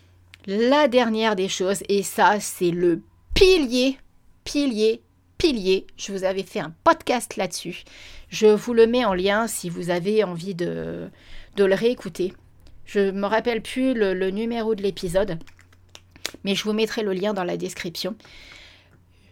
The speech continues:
C'est, madame, la résilience.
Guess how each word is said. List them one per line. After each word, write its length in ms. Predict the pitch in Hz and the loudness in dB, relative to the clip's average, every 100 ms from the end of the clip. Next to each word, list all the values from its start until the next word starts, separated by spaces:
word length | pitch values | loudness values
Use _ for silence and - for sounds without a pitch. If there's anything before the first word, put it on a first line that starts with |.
| _ | _
C'est, 640 | - - - 330 320 311 - _ | -16 -14 0 2 4 2 -2 _
madame, 540 | 202 214 226 208 247 - | 2 4 6 6 4 2
la 280 | 185 190 190 | -2 2 2
résilience. 1040 | 185 214 226 220 185 190 170 190 202 - | 0 2 2 0 -4 -4 -4 -6 -12 -16